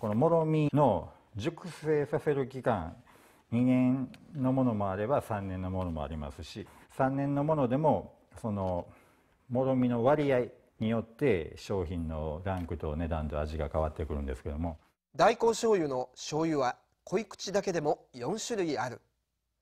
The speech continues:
Speaker 2: 三年熟成のもろみを使った甘色、二年半熟成のもろみを使った灰桜、そしてたまり醤油、この三種類の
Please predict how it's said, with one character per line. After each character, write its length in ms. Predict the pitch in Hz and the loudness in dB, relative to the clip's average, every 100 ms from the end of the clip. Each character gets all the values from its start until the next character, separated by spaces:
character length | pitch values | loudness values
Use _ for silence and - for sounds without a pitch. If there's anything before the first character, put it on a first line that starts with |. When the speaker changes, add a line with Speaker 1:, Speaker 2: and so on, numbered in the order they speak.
| _ | _
Speaker 2:
三 220 | - 220 | 0 2
年 220 | 233 226 175 | 4 2 0
熟 180 | 185 | -4
成 240 | - 196 185 | 0 0 2
の 180 | 170 - _ | 0 -2 _
も 180 | 123 143 | -10 -2
ろ 120 | 220 | 0
み 120 | 233 | 2
を 120 | 185 | 0
使 200 | 131 - | -2 -10
っ 60 | 131 - | -12 -8
た 200 | 127 127 - _ | -4 -4 -6 _
甘 260 | 127 127 160 | -10 0 0
色、 220 | 139 123 _ _ _ _ _ _ _ _ _ | 2 -2 _ _ _ _ _ _ _ _ _
二 140 | 147 220 | -2 2
年 180 | 254 | 2
半 260 | 226 240 156 | 2 0 0
熟 220 | 127 139 | -4 -8
成 240 | - 185 156 | -4 -2 0
の 240 | 143 151 _ _ | 0 -2 _ _
も 120 | 131 151 | -4 0
ろ 100 | 180 | 0
み 120 | 175 | 0
を 80 | 160 | -2
使 180 | - | -4
っ 60 | 151 - | -12 -4
た 180 | 147 160 - _ | 0 0 -2 _
灰 300 | _ - 170 | _ -8 -6
桜、 360 | 185 185 127 - _ _ _ _ _ _ _ _ _ _ _ _ _ _ _ | -2 -2 -2 -8 _ _ _ _ _ _ _ _ _ _ _ _ _ _ _
そ 200 | - - | -12 -8
し 100 | - | -4
て 240 | 175 156 - _ | -2 -2 -4 _
た 140 | - 147 | -8 0
ま 120 | 226 | 0
り 120 | 233 | 0
醤 260 | 170 180 156 | 0 2 2
油、 160 | 107 - _ _ _ _ _ _ _ _ _ _ _ _ _ _ | 0 -12 _ _ _ _ _ _ _ _ _ _ _ _ _ _
こ 80 | 180 | 2
の 120 | 180 | 2
三 260 | 160 208 247 | 2 -2 -2
種 160 | 247 214 | -2 0
類 80 | 151 | 2
の 220 | 143 | 0